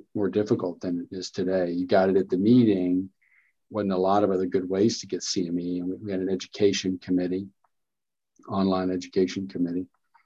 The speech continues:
and we put together C M E, promulgated C M E, uh, to provide training for folks. Now we do so much more. You can get so much just on your phone, education, video, so much that we didn't have back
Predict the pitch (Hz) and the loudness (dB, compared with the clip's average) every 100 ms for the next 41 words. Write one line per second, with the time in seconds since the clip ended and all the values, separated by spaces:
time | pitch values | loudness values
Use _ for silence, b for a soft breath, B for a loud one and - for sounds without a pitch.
0 | _ _ - 95 95 95 92 90 - _ | _ _ -6 -2 0 0 0 -2 -10 _
1 | _ - 98 98 101 - 98 95 - 104 | _ -6 -6 -2 -4 2 4 4 0 2
2 | 92 101 85 - - 101 98 95 92 92 | 4 4 2 -2 0 2 2 4 4 2
3 | - 95 85 87 90 120 - _ _ _ | 0 -2 0 0 0 -2 -4 _ _ _
4 | _ _ 98 90 90 95 95 92 92 - | _ _ -12 -10 -8 -4 4 4 4 4
5 | 104 95 87 92 - 90 - - - _ | 4 4 0 -6 -12 -14 -12 -14 -14 _
6 | _ - 120 107 107 104 98 98 95 139 | _ -10 -2 2 4 4 4 2 0 6
7 | 139 120 92 - 95 92 82 80 - _ | 8 8 6 -2 -4 -4 -6 -10 -14 _
8 | - _ _ _ - - 101 95 - - | -20 _ _ _ -6 -4 0 0 2 4
9 | 113 104 95 92 - - 101 - - 95 | 6 6 4 0 -4 -2 -2 -2 -4 0
10 | 87 - - 87 85 80 - _ - 92 | 0 -4 -8 -8 -8 -10 -16 _ -8 -8
11 | - - 82 80 - 90 - - 82 85 | -8 -10 -10 -10 -12 -12 -10 -8 -8 -8
12 | 82 87 - 87 85 82 - 98 95 92 | -12 -14 -10 -4 -4 -4 -4 -2 0 0
13 | 90 90 90 | -2 -4 -8